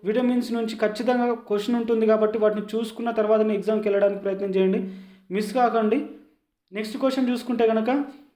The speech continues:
ఐఎస్పిని విస్తరించండి అని అడగడం జరిగింది. మనకి కంప్యూటర్ నుంచి క్వశ్చన్ చూసుకుంటే దీంట్లో విస్తరించడం అని ప్రతి క్వశ్చన్ వస్తుంది దీంట్లో. నెక్స్ట్ దీని ఆన్సర్ చూసుకుంటే కనుక ఇంటర్నెట్ సర్వీస్ ప్రొవైడర్. నెక్స్ట్ క్వశ్చన్ చూసుకుంటే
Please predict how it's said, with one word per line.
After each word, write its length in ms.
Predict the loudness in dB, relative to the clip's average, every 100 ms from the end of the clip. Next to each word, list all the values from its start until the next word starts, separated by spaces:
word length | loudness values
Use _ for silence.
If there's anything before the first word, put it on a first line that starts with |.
| _ _ -6
ఐఎస్పిని 680 | 0 2 2 0 0 2 2
విస్తరించండి 760 | 0 -4 2 2 4 2 2 2
అని 160 | 2
అడగడం 260 | 6 4 4
జరిగింది. 520 | 2 2 0 -2 -4 -14 -6
మనకి 260 | -4 -2 0
కంప్యూటర్ 480 | 2 2 2 2
నుంచి 240 | 2 0 0
క్వశ్చన్ 420 | 2 2 2 0
చూసుకుంటే 640 | 0 -2 -2 0 -2 -6 -20 _ -12
దీంట్లో 240 | -6 -4
విస్తరించడం 680 | -4 -2 0 0 2 0 0
అని 140 | -2
ప్రతి 280 | 0 -2 -2
క్వశ్చన్ 340 | 2 2 2
వస్తుంది 360 | -4 -4 -2 0
దీంట్లో. 400 | 0 0 -2 -4 -10 -20 _ _
నెక్స్ట్ 280 | -12 -10 -8
దీని 220 | -4 0
ఆన్సర్ 360 | 2 2 0 -2
చూసుకుంటే 340 | -2 -2 0
కనుక 400 | 2 2 0 -2 -4 -12 _ _ _
ఇంటర్నెట్ 560 | -8 2 4 4 4 2
సర్వీస్ 680 | -2 0 2 4 2 -2 -4
ప్రొవైడర్. 440 | 0 4 6 4 0 -6 -18 _ _ _ _ _ _ _ _ _ _ _ _ _ _ _ _ _ -8
నెక్స్ట్ 240 | -6 0
క్వశ్చన్ 300 | 0 2 2
చూసుకుంటే 640 | 0 -2 -2 2 2 0